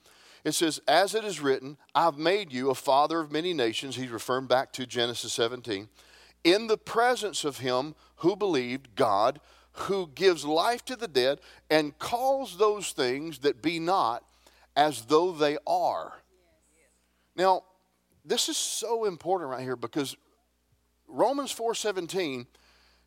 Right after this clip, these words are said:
it actually defines part of the language of God. How many of you have ever been to a, a foreign country that speaks a different language before? Raise your hand. Uh, h-,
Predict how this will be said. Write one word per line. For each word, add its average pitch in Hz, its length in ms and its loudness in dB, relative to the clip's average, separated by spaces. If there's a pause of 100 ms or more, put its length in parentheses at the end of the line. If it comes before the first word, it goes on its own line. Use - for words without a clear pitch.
(160)
it 131 140 2
actually 226 480 0
defines 180 880 -2
part 196 360 -2
of 139 80 -6
the 123 100 0
language 135 680 -2
of 90 140 -12
God. 110 440 -2 (1700)
How 165 100 -6
many 240 80 -6
of 208 80 -6
you 208 40 0
have 190 80 0
ever 175 60 -10
been 180 160 -2
to 151 100 2
a, 127 80 2 (100)
a 123 60 0
foreign 147 320 0
country 143 320 -4
that 110 140 -6
speaks - 300 -10
a - 20 -10
different 110 300 -6
language 98 360 -10
before? 82 280 -12
Raise 104 200 -10
your 101 120 -14
hand. 87 260 -14 (880)
Uh, 101 160 -2 (240)
h-, 120 80 -10